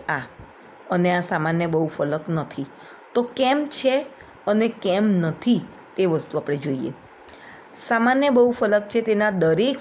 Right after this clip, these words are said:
ફલક એકરૂપ છે. એકરૂપ છે એટલે શું? સરખા. જો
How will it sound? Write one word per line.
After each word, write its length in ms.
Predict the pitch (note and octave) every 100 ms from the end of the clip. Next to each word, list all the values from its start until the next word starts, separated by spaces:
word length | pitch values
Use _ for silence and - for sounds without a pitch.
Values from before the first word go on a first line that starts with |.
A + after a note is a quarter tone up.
| -
ફલક 320 | F3+ E3+ F#3+ - -
એકરૂપ 460 | G3 G3 G3+ F#3 -
છે. 180 | - D#3+ - - - - - -
એકરૂપ 360 | G#3 G#3 C4+ B3
છે 140 | - C4
એટલે 260 | A#3 A#3
શું? 240 | A3 G#3+ G3+
સરખા. 460 | - F#3+ E3 D3 C3 - - - - - - - - - - - - - - - - - - - - - - - - - - - - - - - - - - - - - - - - - -
જો 300 | E3 D#3+ C#3+